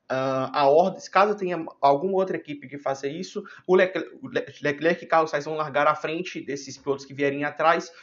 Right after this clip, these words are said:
porque foram os primeiros a, os primeiros a fazerem esse tipo de comunicado. Então, quando tem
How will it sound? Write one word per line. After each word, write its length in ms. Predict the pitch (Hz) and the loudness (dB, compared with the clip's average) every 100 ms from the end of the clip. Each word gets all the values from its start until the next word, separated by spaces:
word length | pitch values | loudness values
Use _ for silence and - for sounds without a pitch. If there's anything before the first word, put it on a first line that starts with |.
| _ | _
porque 240 | 202 - | -2 0
foram 300 | 202 196 185 | 2 4 2
os 100 | 180 | 0
primeiros 460 | 180 170 156 160 143 | -6 -6 -6 -6 -6
a, 60 | 147 | -6
os 140 | 147 | -8
primeiros 320 | - 139 143 139 | -8 -6 -4 -2
a 100 | 143 | 2
fazerem 400 | 143 131 135 143 - _ | 2 0 -4 -8 -16 _
esse 240 | 165 - | -8 -8
tipo 320 | - 147 143 143 | -10 -10 -8 -8
de 300 | 139 143 - _ | -6 -8 -10 _
comunicado. 560 | 139 151 143 127 110 | -6 -6 -2 2 2
Então, 300 | 107 - 131 131 - - | 0 -4 -4 -6 -14 -8
quando 200 | 151 165 | -4 -4
tem 180 | 156 156 | -6 -8